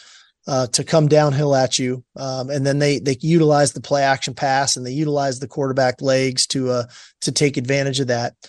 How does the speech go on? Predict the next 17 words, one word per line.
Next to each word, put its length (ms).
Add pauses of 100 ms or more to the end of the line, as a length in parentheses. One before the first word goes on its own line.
(260)
I 60
think 220
defensively, 720
it's 120
a 80
really 240
veteran 460
group. 260
This 280
is 80
a 40
very 300
smart 480
defense. 540
Is, 340
as 280
much 380